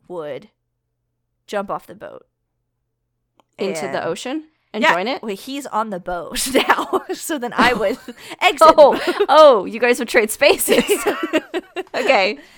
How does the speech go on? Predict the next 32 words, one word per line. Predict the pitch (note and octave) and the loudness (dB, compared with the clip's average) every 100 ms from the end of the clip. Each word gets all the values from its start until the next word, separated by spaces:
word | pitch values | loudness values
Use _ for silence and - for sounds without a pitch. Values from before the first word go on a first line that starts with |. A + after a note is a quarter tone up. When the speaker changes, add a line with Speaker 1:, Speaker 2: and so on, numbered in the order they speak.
| - - C4+ | -20 -14 -10
Speaker 1:
I | A3 | -4
Speaker 2:
You're | A#3 | 0
like, | A3 A3+ | 0 0
"Oh, | C4 A3+ | -2 0
no. | G#3 A3 G#3 F3+ F#3+ - | 0 4 6 6 0 -6
Um, | - G3+ G3 | 0 2 4
<laughs> | - - - - | 0 -2 -6 2
the | D4 | 4
ocean | A3 A3+ - C4+ | 6 2 0 -4
demands | A#3 G3+ G#3 G4+ | -4 0 0 -2
Speaker 1:
You | D4+ | -4
Speaker 2:
a | |
Speaker 1:
can | A#4+ | -2
Speaker 2:
price. | F#3 D#4 A4+ | 0 -2 -4
Speaker 1:
have | - A#3 G3+ | 0 2 4
Speaker 2:
I | |
will | G#3+ | 2
Speaker 1:
it. | A3+ | 0
Speaker 2:
pay | C#4+ E3+ | -2 -2
it." | - | -2
Speaker 1:
I | A3 A#3 B3+ | 2 2 0
will | C4 A3 G#3 | -4 -6 -8
leave. | - - - | -6 -6 -2
<laughs> | G#4+ F#4 - F4 - D#4+ - D4 - - D4+ - - F4 D#4+ G#4 - _ _ - _ | -2 -2 -14 -18 -16 -20 -20 -20 -20 -20 -20 -20 -20 -20 -16 -16 -16 _ _ -20 _
Uh, | A3+ G#3+ G#3 G#3 G#3+ | -20 -14 -12 -12 -10
Speaker 2:
Here, | A3+ D#4+ A3 | -2 0 0
Speaker 1:
you're | - D4 | -4 -2
Speaker 2:
you | |
can | A#4+ A#4+ | 0 2
take | C4+ B3 | 0 0
my | G3 | -2
Speaker 1:
scary. | F#3+ A3+ - | 0 -2 -2